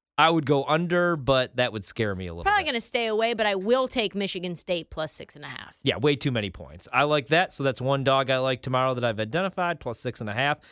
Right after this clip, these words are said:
Speaker 1: Also, you brought this up during the break. I was on Florida this weekend against Auburn. It was a four and a half point spread.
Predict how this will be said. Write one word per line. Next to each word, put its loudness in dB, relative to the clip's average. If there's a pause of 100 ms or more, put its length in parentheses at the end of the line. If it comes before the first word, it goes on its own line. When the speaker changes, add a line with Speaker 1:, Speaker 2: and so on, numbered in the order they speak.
(240)
Speaker 1:
Also, 2
you 0
brought 4
this -10
up 2
during 0
the -2
break. 0 (360)
I 4
was 0
on 0
Florida 0
this -4
weekend 0
against -2
Auburn. 2
It -4
was -4
a 0
four 0
and 0
a 0
half 2
point -2
spread. 0